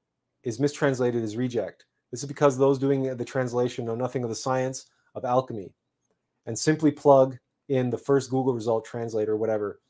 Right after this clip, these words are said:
Um, so all nouns in Latin are either masculine or feminine. Given the visual cues in Maximus's armor design, the two horses are equal yet opposite forces. Silver is one of the seven base metals in alchemy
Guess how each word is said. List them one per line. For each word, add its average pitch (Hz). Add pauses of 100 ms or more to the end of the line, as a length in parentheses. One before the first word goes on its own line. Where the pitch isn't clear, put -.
(500)
Um, 110 (800)
so 127
all 143
nouns 156
in 143
Latin 127
are 117
either 117
masculine 123
or 120
feminine. 117 (480)
Given 127
the 117
visual 135
cues 120
in 113
Maximus's 120
armor 143
design, 104 (240)
the 104
two 160
horses 139
are 110
equal 135
yet 117
opposite 110
forces. - (440)
Silver 160 (300)
is 113
one 135
of 127
the 127
seven 147
base 135
metals 127
in 123
alchemy 120